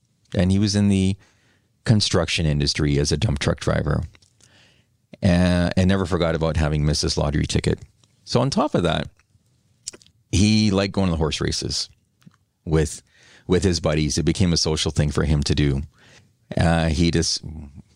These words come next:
one day, uh, he doesn't come home, I remember, till midnight, and wondering what had happened, 'cause he just shows up with my mom yelling at him, and he just started throwing a bunch of money down on the table, and we're like, "What just happened?"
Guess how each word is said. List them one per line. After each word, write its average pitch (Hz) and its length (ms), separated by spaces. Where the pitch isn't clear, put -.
one 85 300
day, 90 440
uh, 78 140
he 78 160
doesn't 80 220
come 76 160
home, 73 220
I 73 40
remember, 71 260
till 71 220
midnight, 71 680
and 73 560
wondering 82 300
what 78 140
had 78 100
happened, 78 580
'cause 78 160
he 76 80
just 82 180
shows 78 280
up 76 120
with 76 160
my 78 160
mom 76 260
yelling 76 320
at 73 140
him, 69 420
and 76 160
he 71 60
just 69 260
started - 360
throwing - 240
a 80 40
bunch 78 240
of 76 80
money 76 220
down 80 220
on 71 60
the 73 60
table, 76 300
and 73 100
we're 78 80
like, - 200
"What 65 360
just 60 240
happened?" 60 440